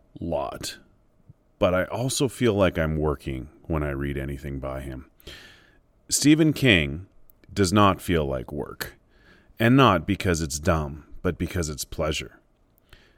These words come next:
Stephen King has broad appeal because he's so good.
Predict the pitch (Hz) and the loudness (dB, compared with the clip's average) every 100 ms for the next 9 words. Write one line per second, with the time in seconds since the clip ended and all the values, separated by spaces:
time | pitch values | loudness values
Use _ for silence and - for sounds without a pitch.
0 | _ _ - - - 175 147 127 131 107 | _ _ -12 -4 2 4 6 6 6 6
1 | 92 73 67 87 82 82 82 76 - 95 | 4 2 -2 0 2 2 2 -2 -2 0
2 | 78 76 82 90 82 90 - - - 85 | 0 -2 -2 0 0 0 0 0 2 2
3 | 90 80 101 131 - | 2 4 4 4 0